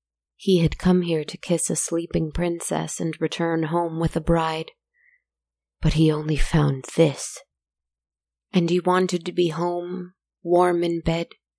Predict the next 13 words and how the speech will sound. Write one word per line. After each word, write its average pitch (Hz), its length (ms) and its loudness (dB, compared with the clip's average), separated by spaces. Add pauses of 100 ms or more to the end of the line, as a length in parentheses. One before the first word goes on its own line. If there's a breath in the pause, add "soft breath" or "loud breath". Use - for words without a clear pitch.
(360)
pretending 170 600 0
that 165 200 2
this 175 240 2
was 165 160 -4
a 170 60 2
nightmare. 160 640 -2 (1080)
He 175 160 0
squeezed 156 500 -2
his 156 160 2
eyes 151 320 0
shut - 360 -2
and 156 180 -4
cried, 160 540 -4